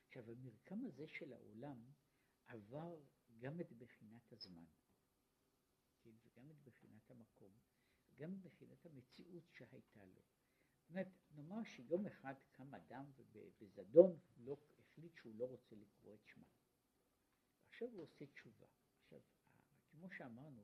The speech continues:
יש החלק האחד על הז-, על ה-, על הזדון, על מה שהוא ר-, לא רצה לעשות. עכשיו, מה אני יכול לעשות כדי להשלים את קריאת שמע? אני יכול לקרוא קריאת שמע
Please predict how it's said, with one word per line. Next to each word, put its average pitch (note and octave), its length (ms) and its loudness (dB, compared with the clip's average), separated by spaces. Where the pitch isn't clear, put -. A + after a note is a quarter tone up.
יש D#3+ 200 -12
החלק - 440 -4
האחד - 460 -6
על F3+ 160 4
הז-, F#3 300 0
על E3 180 6
ה-, E3 120 8
על D#3 160 2
הזדון, C3+ 500 10
על B2+ 160 -18
מה C#3 120 -6
שהוא B2 340 -8
ר-, A#2 40 -10
לא B2+ 140 -8
רצה - 300 -20
לעשות. - 340 -20
עכשיו, A2 200 -12
מה A#2 180 -12
אני C4 240 -10
יכול E3 260 -14
לעשות E3 440 -16
כדי A2+ 240 -16
להשלים G#2+ 480 -18
את G#2+ 180 -20
קריאת - 360 -20
שמע? - 180 -20
אני - 80 -20
יכול - 240 -2
לקרוא D3+ 360 -8
קריאת A#2+ 280 -16
שמע G#2+ 200 -14